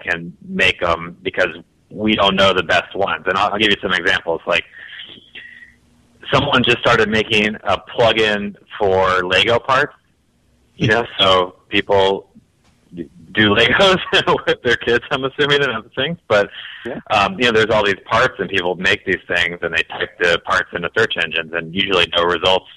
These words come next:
Speaker 1: come up or no good results. And so when this plugin will show the part, a picture of it, and a description, and then a link to the right place. And so I see, you know, thousands of niches like that. You know, you can think of, like,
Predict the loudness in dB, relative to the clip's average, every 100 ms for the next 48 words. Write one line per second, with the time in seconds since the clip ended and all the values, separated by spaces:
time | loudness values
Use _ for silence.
0 | -10 -6 0 0 0 -4 -6 -2 0 0
1 | 0 0 -2 _ _ -20 -20 -16 -16 -18
2 | _ _ -4 -4 0 2 2 0 -4 -8
3 | -2 -2 -2 0 2 2 -2 -4 -2 2
4 | 4 4 0 -4 -2 2 2 0 0 0
5 | 0 -2 -14 -6 -6 -2 0 0 2 0
6 | -2 -6 -4 -4 -6 -4 -4 -2 0 0
7 | 0 -6 -14 -12 -6 -2 -2 -4 -6 -2
8 | -2 -2 -4 0 2 0 _ _ -20 -20
9 | -20 -20 _ -20 -20 -6 -2 -2 2 2
10 | 2 0 -4 -2 -2 0 -2 0 -2 -2
11 | -2 -4 0 0 0 -2 -2 -4 -2 -2
12 | -2 -4 -4 -4 -4 -2 -2 -6 -12 -8
13 | -4 -2 -2 -6 -10 -6 -6 -4 -4 -6